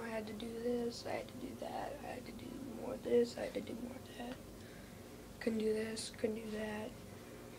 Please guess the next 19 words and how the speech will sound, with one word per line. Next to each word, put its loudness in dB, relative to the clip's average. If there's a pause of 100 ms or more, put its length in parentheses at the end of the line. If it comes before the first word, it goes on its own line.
(240)
I 0
had 0
to 2
do -2
that. 2 (1700)
I -2
could 2
have 0
done -2
that, -4
but, 2 (1400)
you -2
know, -4 (760)
it's -4
just, 0 (300)
you 2
know, 4
sorry, 6
and 4